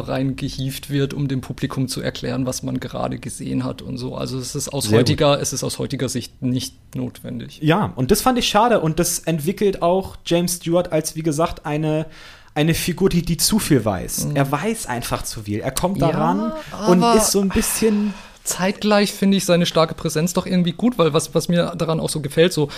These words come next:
Speaker 1: von dem Moment an, wo er da ist, von dem Moment an ist Rupert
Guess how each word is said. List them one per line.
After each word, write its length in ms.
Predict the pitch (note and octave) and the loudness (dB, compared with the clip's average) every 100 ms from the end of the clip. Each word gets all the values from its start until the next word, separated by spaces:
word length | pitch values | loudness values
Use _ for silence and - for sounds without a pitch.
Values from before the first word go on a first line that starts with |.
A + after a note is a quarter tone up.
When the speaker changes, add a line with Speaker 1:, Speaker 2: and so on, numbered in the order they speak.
| - | -14
Speaker 1:
von 280 | - F3 D#3 | -2 0 0
dem 220 | D#3+ F3 G#3+ | 2 6 8
Moment 560 | A3 G3 D3+ D#3 D#3+ | 8 8 4 2 0
an, 400 | - B2+ - A#2+ | -6 -8 -6 -4
wo 100 | C3+ | -4
er 140 | D#3+ D#3 | 0 -2
da 320 | C#3+ C3+ C3 | 0 -2 -2
ist, 440 | - C3 - - - - - | -4 -4 -4 -4 -8 -20 -18
von 240 | - D#3 | -4 -2
dem 160 | D3 E3 | 2 4
Moment 400 | F3+ E3+ E3 E3+ | 4 4 2 2
an 340 | D#3 D#3 D#3 | -2 -2 -2
ist 360 | - C#3+ C#3 - | -2 -2 -4 -4
Rupert 600 | C3+ D3 - G#3+ G#3 - | -2 -2 2 4 4 -2